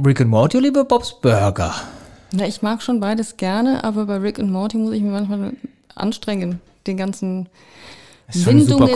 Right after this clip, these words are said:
Speaker 1: komplex.
Speaker 2: äh, und komplexen, ähm, Verschachtelungen in den verschiedenen Welten zu folgen. Und wenn es dann drei Uhr nachts ist und ich habe nicht genug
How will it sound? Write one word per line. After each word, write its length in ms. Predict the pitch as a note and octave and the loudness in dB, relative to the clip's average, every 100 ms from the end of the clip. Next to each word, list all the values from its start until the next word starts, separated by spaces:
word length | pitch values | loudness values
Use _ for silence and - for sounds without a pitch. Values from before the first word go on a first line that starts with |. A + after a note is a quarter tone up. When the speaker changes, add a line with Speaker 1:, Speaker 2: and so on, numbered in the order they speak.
| B3+ | 4
Speaker 1:
komplex. 300 | - G#3+ G#3+ | 4 2 0
Speaker 2:
äh, 40 | - | 0
und 260 | G#3+ G#3 | -2 -2
komplexen, 840 | - G#3+ - A#3 - - A3+ G#3 - | -4 -6 -4 -8 -6 -4 -2 -2 -2
ähm, 600 | G#3 G3+ G3 G3 - - | -4 -4 -4 -6 -8 -10
Verschachtelungen 840 | - A3 - B3 - A3+ A3+ A3+ G3+ | -10 -10 -8 -10 -8 -4 -2 -2 -2
in 160 | G#3 | -2
den 140 | G#3 G3+ | -4 -6
verschiedenen 680 | - G#3 - G#3+ G#3+ G3 | -10 -12 -8 -4 -2 -2
Welten 320 | F#3+ F#3+ G3+ | -4 -4 -4
zu 120 | F#3+ G3 | -6 -8
folgen. 520 | - F#3 A3+ B3 A#3+ | -6 -2 0 0 0
Und 340 | G3+ G3+ - G3 | -4 -6 -6 -4
wenn 120 | A3 | -4
es 100 | G#3+ | -4
dann 180 | G3 F#3+ | -6 -6
drei 220 | F3+ G#3 | -4 -4
Uhr 100 | G3 | -4
nachts 320 | G3 A3 - | -4 -6 -10
ist 380 | - B3 - - | -10 -10 -12 -14
und 160 | G#3 G#3 | -8 -8
ich 160 | - | -6
habe 180 | G#3 G3 | -8 -6
nicht 220 | G3+ - | -8 -8
genug 260 | G3 F#3+ | -8 -8